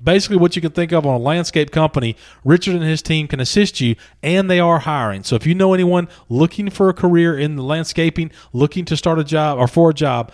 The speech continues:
you can give Richard a call at six six two, two nine two, eight eight five five. That's six six two, two nine two, eight eight five five. Or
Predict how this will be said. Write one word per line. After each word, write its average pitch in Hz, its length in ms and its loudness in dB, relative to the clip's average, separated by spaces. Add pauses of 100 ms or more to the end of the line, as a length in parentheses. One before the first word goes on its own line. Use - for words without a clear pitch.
(140)
you 175 100 4
can 196 160 0
give 202 180 2
Richard 220 280 2
a 196 40 4
call 175 360 2
at 104 100 -8
six - 300 -2
six - 260 -4
two, 131 360 -2 (160)
two 214 160 4
nine 214 260 0
two, 131 300 4
eight 156 160 0
eight 180 180 2
five 175 240 0
five. 107 300 -2 (240)
That's 123 180 -2
six - 220 0
six 226 180 -2
two, 135 260 2
two 185 220 0
nine 190 240 -2
two, 131 260 0
eight 156 200 0
eight 170 160 2
five 170 260 0
five. 117 320 0 (280)
Or 214 360 6